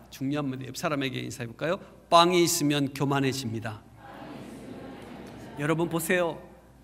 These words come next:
믿음의 사람이 아무리 많으면 뭐합니까? 빵이 있으면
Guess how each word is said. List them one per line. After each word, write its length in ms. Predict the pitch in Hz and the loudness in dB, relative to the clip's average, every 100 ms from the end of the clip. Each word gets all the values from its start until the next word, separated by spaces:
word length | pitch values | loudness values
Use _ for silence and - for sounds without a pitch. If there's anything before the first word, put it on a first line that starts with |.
| - - - - - | -20 -20 -20 -20 -8
믿음의 340 | 143 214 277 269 | 0 6 8 8
사람이 400 | - 254 262 277 | 6 8 8 8
아무리 500 | 269 - 320 349 330 | 6 4 6 8 6
많으면 460 | 302 285 285 277 | 6 6 6 6
뭐합니까? 500 | 302 302 269 151 - - - - - - - - - - - - - - _ _ - _ - _ _ - - | 6 6 6 0 -6 -16 -20 -20 -20 -20 -20 -20 -20 -20 -20 -20 -20 -20 _ _ -20 _ -20 _ _ -18 2
빵이 420 | 160 175 180 185 | 6 6 4 0
있으면 800 | 160 - 143 139 139 117 110 | 0 0 2 2 2 -2 -4